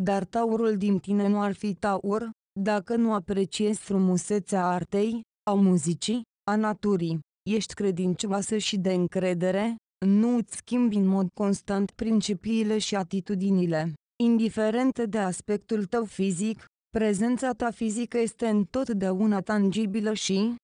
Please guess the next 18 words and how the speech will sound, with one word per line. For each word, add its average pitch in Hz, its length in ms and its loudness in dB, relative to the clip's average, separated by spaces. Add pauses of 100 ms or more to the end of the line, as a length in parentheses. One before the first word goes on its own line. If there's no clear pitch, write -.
(200)
adesea, 208 640 -2 (300)
garantul 220 640 0
succesului 226 720 -2
întreprinderii. 185 1000 0 (300)
Cea 226 120 0
mai 247 160 2
mare 220 320 0
problemă 202 500 0
pentru 196 420 -2
tine 214 240 0
este 214 380 0
capacitatea 208 840 -4
de 190 100 -4
a 202 100 0
controla 208 540 0
impulsurile 202 880 0
interne 190 640 0
puternice. 170 1040 -2